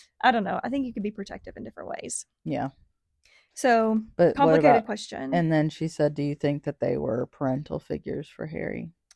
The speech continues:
Speaker 1: Well, I definitely think that Dumbledore was very parental-like, especially,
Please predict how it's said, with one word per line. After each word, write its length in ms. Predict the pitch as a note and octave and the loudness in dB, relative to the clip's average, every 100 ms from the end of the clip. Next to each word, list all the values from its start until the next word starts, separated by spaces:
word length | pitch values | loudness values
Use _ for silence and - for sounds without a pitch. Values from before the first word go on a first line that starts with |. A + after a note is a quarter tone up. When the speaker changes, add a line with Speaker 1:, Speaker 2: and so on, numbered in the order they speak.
| _ _ | _ _
Speaker 1:
Well, 300 | - D#4+ E4 - | 0 6 6 6
I 160 | C#4+ | 2
definitely 460 | A3+ G#3+ C#4+ G#4 A#4 | 2 4 4 4 0
think 220 | G4 E4+ | 0 -4
that 220 | - B3 G3+ | 0 0 2
Dumbledore 500 | A#3+ B3+ A3+ F#3+ G3 | 2 2 0 -2 -4
was 300 | G3+ G3 - _ _ - | -6 -8 -14 _ _ -10
very 380 | A3+ A#3 A3 A3+ | -2 0 2 -2
parental-like, 1500 | - A#3+ G#3 G#3+ A3 G#3+ G3+ G3+ G#3 G#3 G3 - A3 B3+ - | -4 -2 0 -2 -2 -4 -2 -4 -8 -10 -8 -6 -6 -6 -8
especially, 520 | B3 C#4 C#4+ E4 C#4+ | -4 -2 -2 0 -2